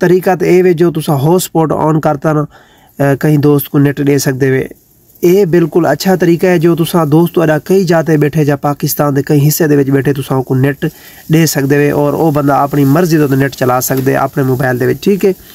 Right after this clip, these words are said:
जेड़ा तरीका तो मैं दसाण वाला हूं, कोड तो दसे सा मैं, ठीक है। और सिर्फ जायज़ दे उत्ते ये तरीका दसाण वाला हूं, ठीक है।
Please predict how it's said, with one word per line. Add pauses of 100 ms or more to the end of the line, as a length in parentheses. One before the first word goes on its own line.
(460)
जेड़ा
तरीका
तो
मैं
दसाण
वाला
हूं,
कोड
तो
दसे
सा
मैं,
ठीक
है। (640)
और
सिर्फ
जायज़
दे
उत्ते
ये
तरीका
दसाण
वाला
हूं,
ठीक
है।